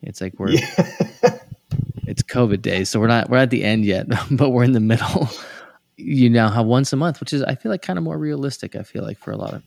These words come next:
Speaker 1: couples that have kids and stuff. It's not so, like, every, you know, three times a week. It's like, I don't know how realistic it is. So that was, that's awesome. Once a, once a month, and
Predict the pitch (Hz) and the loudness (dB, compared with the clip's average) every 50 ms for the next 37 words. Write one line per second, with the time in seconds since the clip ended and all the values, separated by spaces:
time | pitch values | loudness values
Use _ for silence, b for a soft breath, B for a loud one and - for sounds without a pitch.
0 | - - - - 110 - - 101 101 95 104 98 101 101 - - - - 104 - | -18 -16 -10 -10 -8 -6 -6 -6 -6 -6 -6 -6 -6 -6 -8 -8 -8 -6 -6 -6
1 | - - 101 101 - - - - - 123 - - - - - 110 107 - - - | -8 -8 -10 -10 -10 -12 -12 -12 -12 -12 -12 -12 -12 -10 -6 -6 -6 -6 -8 -8
2 | - 104 101 98 98 98 - - 151 160 160 151 143 - 139 131 117 110 110 - | -6 -4 -4 -2 -4 -4 -4 -4 -4 -4 -4 -6 -6 -6 -6 -8 -8 -10 -10 -8
3 | 139 143 - 147 135 131 120 120 120 110 101 95 - - - - - - - - | -8 -8 -6 -6 -8 -6 -6 -4 -4 -4 -6 -6 -10 -12 -12 -10 -10 -10 -8 -8
4 | - 165 180 175 160 147 - 131 127 120 117 117 113 110 110 - 113 - - 101 | -6 -6 -4 -4 -6 -6 -6 -6 -6 -4 -4 -4 -4 -6 -6 -8 -12 -10 -10 -10
5 | 101 104 - - 120 113 - 110 107 107 101 - 101 101 98 - 87 - - - | -8 -6 -4 -4 -4 -2 -2 -2 0 -2 -2 -2 -4 -6 -4 -4 -6 -6 -6 -8
6 | - 98 104 104 101 101 - 101 98 113 123 131 - 127 113 107 107 104 101 - | -8 -6 -4 -4 -4 -4 -4 -4 -2 0 0 0 0 0 0 2 2 0 -2 -2
7 | 98 95 98 95 | -2 -2 -4 -4